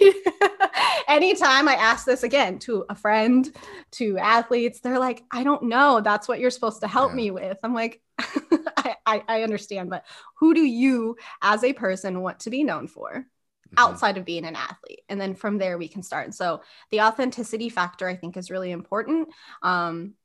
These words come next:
Speaker 1: and I think there's also a level of making sure that each athlete or person, we can insert, you know, again, whoever wants to have their own personal brand,
Speaker 2: Mm-hmm.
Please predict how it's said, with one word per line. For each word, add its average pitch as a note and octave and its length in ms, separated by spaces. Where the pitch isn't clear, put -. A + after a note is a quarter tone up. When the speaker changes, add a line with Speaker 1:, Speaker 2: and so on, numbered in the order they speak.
Speaker 1:
and A3+ 380
I G#3+ 80
think G#3+ 220
there's G3+ 180
also G3 320
a G3 40
level F#3 380
of F3 160
making F3+ 340
sure F3+ 300
that D#3+ 240
each G#3 320
athlete F3+ 560
or C#4+ 120
person, C4 400
we A3 100
can A3 140
insert, G3+ 400
you F#3+ 80
know, F3+ 120
again, G3 280
whoever F#3+ 320
wants F3 200
to A3 60
have G#3 120
their F#3+ 100
own F#3 80
personal G3 340
brand, E3+ 360
Speaker 2:
Mm-hmm. F#2 160